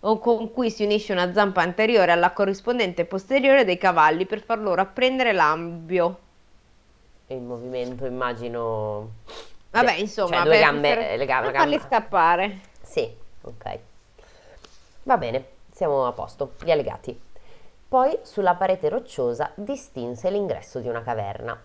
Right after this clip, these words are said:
Speaker 2: poco lontano da dove si trovava. Trasportò lì dentro tutte le sue cose.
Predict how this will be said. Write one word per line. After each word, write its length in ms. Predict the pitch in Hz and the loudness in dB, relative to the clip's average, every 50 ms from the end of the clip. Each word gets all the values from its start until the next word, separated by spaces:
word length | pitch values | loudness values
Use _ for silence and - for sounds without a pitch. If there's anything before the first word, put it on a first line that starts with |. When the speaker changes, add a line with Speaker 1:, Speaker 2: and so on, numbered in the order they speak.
| - - | -14 -6
Speaker 2:
poco 240 | - 156 120 - 113 | -6 -6 -4 -2 -2
lontano 520 | 117 156 190 202 196 104 - 82 101 127 - | -2 -2 -4 -4 -8 -10 -10 -10 -12 -10 -6
da 140 | - 220 220 | -2 -2 0
dove 200 | 147 131 104 113 | 0 0 -2 -2
si 140 | 107 - 135 | -6 -8 -10
trovava. 420 | - - 113 104 - 52 - - - - - - - - - - - - - - - - - - - - - | -8 -8 -8 -8 -10 -12 -12 -14 -16 -20 -20 -20 -20 -20 -20 -20 -20 -20 -20 -20 -20 -20 -20 -20 -20 -12 -4
Trasportò 540 | - 240 240 247 - 339 311 - 214 180 - | -2 -2 -2 -2 -4 -4 0 2 0 0 0
lì 140 | - 247 262 | -2 -2 0
dentro 380 | 202 185 170 208 226 180 180 170 | 2 2 2 2 0 -4 -6 -8
tutte 220 | - 151 - - | -8 -8 -4 -4
le 100 | 139 127 | -4 -4
sue 180 | 113 - 123 113 | -2 -4 -6 -4
cose. 480 | - 82 85 92 104 101 123 120 - | -4 -4 -4 -4 -4 -6 -8 -10 -10